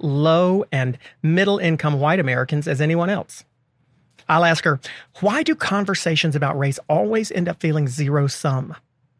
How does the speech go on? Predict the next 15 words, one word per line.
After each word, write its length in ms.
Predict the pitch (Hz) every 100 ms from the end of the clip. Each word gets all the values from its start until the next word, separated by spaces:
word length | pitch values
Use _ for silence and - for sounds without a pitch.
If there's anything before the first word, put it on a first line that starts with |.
| _ _ _ - - -
Is 140 | 147
racism 560 | 147 180 202 240 220 196
in 80 | 165
America 320 | 165 160 151
getting 240 | 139 135
better, 300 | 127 135 254 - _ _
worse, 480 | 139 139 220 - - - _ _ -
or 500 | 160 170 175 170 175
is 200 | 180 160
it 160 | 170 143
just 420 | 175 170 - -
more 280 | 151 156 147
prominently 580 | - 143 143 151 135
being 240 | 127 135 127
discussed? 540 | 127 - - - -